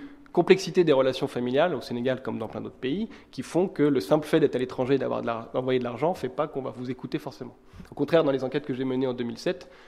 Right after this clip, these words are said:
la plupart des émigrés que j'ai interviewés se plaignaient que leurs consignes de vote avaient aucun effet,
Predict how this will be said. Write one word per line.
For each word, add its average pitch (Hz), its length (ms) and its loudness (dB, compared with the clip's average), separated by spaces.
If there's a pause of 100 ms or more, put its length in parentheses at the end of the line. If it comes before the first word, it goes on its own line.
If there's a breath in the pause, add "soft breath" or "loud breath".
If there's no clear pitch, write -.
(140 loud breath)
la 120 80 -10
plupart 139 320 -2
des 117 540 -4
émigrés 123 420 -4 (640)
que 143 80 0
j'ai 131 120 2
interviewés 120 640 0
se - 140 -8
plaignaient 151 500 2 (600 loud breath)
que - 100 -8
leurs 117 120 -2
consignes 123 300 -6
de 117 80 -4
vote 135 200 -2
avaient 123 200 0
aucun 135 280 -4
effet, 135 360 -6